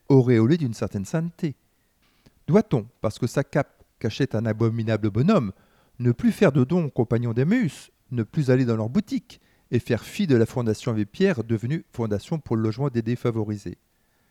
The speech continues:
Ce n'est pas lui qui en pâtit, mais les bénéficiaires. Au-delà de la naturelle détestation que les révélations sur l'abbé ont eue comme effet sur tout un chacun, il faut surmonter ses émotions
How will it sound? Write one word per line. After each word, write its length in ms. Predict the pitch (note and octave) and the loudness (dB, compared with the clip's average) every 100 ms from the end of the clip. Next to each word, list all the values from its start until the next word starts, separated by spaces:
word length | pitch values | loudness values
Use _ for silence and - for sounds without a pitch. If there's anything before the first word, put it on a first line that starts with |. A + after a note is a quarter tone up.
| _ _ | _ _
Ce 120 | - A2 | -8 -8
n'est 80 | |
pas 140 | - E3+ | 2 2
lui 180 | C4+ - | 2 0
qui 120 | C3+ | 0
en 60 | |
pâtit, 400 | A#2 A#2 - G#2+ - _ _ _ | 2 0 -2 -12 -14 _ _ _
mais 100 | A2 | 0
les 100 | G2+ | 0
bénéficiaires. 760 | G2 A2 - F3+ - C4 C#3 - _ _ _ _ _ _ _ _ _ - | 0 -2 -4 -4 -2 -2 -2 -6 _ _ _ _ _ _ _ _ _ -2
Au-delà 380 | C3 E3+ G#3+ | 4 6 6
de 100 | D3+ | 4
la 160 | A#2+ G#2+ | 4 4
naturelle 540 | C#3 F3 F3 D#3 C#3+ | 2 2 2 2 2
détestation 800 | B2 D3 D#3 - D3 - D#3+ C#3+ | 0 -2 -4 -2 -4 -2 -2 -4
que 140 | - A#2+ | -2 0
les 120 | A2+ | 2
révélations 640 | A#2 A#2+ B2+ B2 - C#3 | 2 2 0 -2 -4 -6
sur 180 | - A2+ | -4 -2
l'abbé 380 | G#2+ A2 A#2+ - - | -2 0 -2 -2 -4
ont 140 | G#2+ | -2
eue 120 | A#2 | -2
comme 220 | - G2+ G#2 | -2 0 0
effet 260 | G2+ A2+ | -2 -4
sur 160 | - G2+ | -4 -8
tout 160 | A2 - | -8 -8
un 60 | |
chacun, 400 | E2+ A#2+ - A#3 - _ _ - _ _ | -6 -8 -4 -4 -4 _ _ -20 _ _
il 120 | F3 E3+ | 0 4
faut 180 | C4+ | 4
surmonter 500 | A#3 G#3+ E3+ D#3+ F3 | 4 2 2 0 0
ses 240 | D3+ C3 A#2+ | 0 0 0
émotions 480 | A#2 A2+ - A2+ | 0 -4 -4 -6